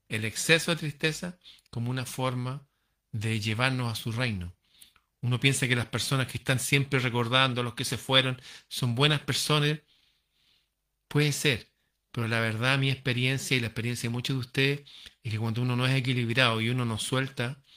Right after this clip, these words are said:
termina amargándose y amargando a los demás. Tal cual como se me rompió la mochila, se me rompió el teléfono. Hay un momento de dejar ir, la naturaleza es así.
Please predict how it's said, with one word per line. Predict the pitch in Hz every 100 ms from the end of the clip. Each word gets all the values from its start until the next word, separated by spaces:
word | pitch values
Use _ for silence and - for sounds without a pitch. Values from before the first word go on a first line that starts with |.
| - _ -
termina | 113 120 135 127
amargándose | 113 107 110 139 131 127 - 139 123 - _ _
y | 117
amargando | 110 107 117 123
a | 117
los | 110 110
demás. | 104 78 - _ _ - - - _ _ _ _ _ _ _ _ _
Tal | 131 120
cual | 147 143
como | 147 131
se | - 131
me | 123
rompió | 120 113 156
la | 151
mochila, | 143 127 - 156 143 123
se | 135
me | 120
rompió | 120 110 - 143
el | 127 110 _ _ _ _ -
teléfono. | 131 123 127 135 123 120 _ - _ - _ _ _ _ _ _
Hay | 139 139
un | 147
momento | 147 156 156
de | 151 139
dejar | 123 135 147
ir, | 165 110
la | 107
naturaleza | 123 120 131 131 135 139 139
es | 135
así. | 127 - 107